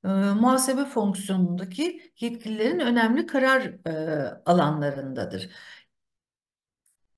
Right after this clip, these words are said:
İlkeler şu, muhasebe sürecinde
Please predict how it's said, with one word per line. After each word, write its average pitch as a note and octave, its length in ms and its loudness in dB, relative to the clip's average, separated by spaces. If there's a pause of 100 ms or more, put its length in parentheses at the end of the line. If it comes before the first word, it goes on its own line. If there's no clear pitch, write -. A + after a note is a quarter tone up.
(120)
İlkeler F4 600 6
şu, - 560 0 (1400)
muhasebe E4 680 6
sürecinde D#3 960 0